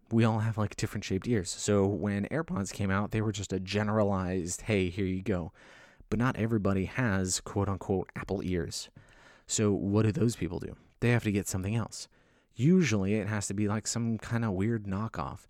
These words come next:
That's not fair. So a lot of people would turn to, like, Galaxy Buds, right? Because that's, like, Apple's, you know, next competitor. So the Galaxy Buds, I think, are fine when it comes to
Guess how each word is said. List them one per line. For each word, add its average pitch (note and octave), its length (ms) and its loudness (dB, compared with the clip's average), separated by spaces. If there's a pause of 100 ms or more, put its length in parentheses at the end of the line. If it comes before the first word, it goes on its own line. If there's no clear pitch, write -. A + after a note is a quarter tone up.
(600)
That's C3+ 180 -2
not E2 120 -4
fair. G#2+ 260 -4 (580)
So A2 360 2
a F2 100 2
lot A#2+ 160 0
of A#2+ 80 -2
people G#2+ 240 -4
would G2+ 160 0
turn G2 280 -4
to, F#2+ 260 0
like, F2+ 200 -2
Galaxy E2+ 400 -4
Buds, G#2 380 -2
right? F#2+ 240 -2 (160)
Because G#2+ 380 -2
that's, F#2 260 -4
like, F2 240 -6
Apple's, F#2 680 -4 (180)
you G#2+ 100 -2
know, F2 240 -2
next F2 540 -6
competitor. F#2 580 -4 (260)
So G#2 540 4 (560)
the B2+ 80 -4
Galaxy C#3+ 400 0
Buds, A#2 460 2 (500)
I A2+ 100 4
think, B2+ 280 0
are G2+ 100 0
fine G#2 560 -2
when G#2 160 0
it G2 80 -4
comes G2 340 -6
to F2 520 -2